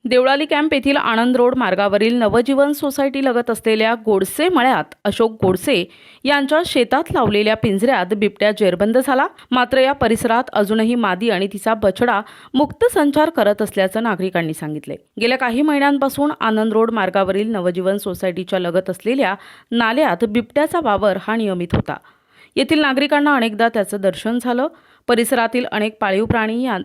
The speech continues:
त्याने भक्ष्य केले होते. त्यामुळे येथील सामाजिक कार्यकर्ते सिद्धार्थ पगारे यांनी वनविभागाला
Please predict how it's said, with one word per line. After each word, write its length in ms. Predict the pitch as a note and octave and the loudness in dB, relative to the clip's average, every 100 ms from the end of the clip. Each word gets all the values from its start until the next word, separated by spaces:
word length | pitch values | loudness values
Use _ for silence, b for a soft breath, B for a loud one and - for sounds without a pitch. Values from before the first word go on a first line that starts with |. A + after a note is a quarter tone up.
| - | -4
त्याने 180 | G3 G#3 | -2 -2
भक्ष्य 360 | G3 F#3 - | -6 -6 -4
केले 200 | C4 C#4 | 0 2
होते. 320 | C#4 C4+ D#4+ F4+ B B B - | 2 0 -6 -6 B B B -2
त्यामुळे 300 | C4+ D#4+ A#3+ | 0 0 0
येथील 320 | A3 B3+ C4+ | 0 0 0
सामाजिक 460 | C4+ A3+ A#3+ C4+ | 0 -2 -2 -4
कार्यकर्ते 580 | D4+ D4+ D4 C#4+ C#4 C#4+ | -4 -2 0 -2 -2 -4
सिद्धार्थ 480 | C#4+ A3 G3+ G3+ G#3+ | -4 -6 -6 -6 -6
पगारे 440 | G3+ F#3+ G#3 B3 | -4 0 0 0
यांनी 220 | F3 F3 G3 | -2 -2 -2
वनविभागाला 720 | G3 G#3+ B3 B3 A#3+ A#3+ | -2 -2 -4 -4 -2 0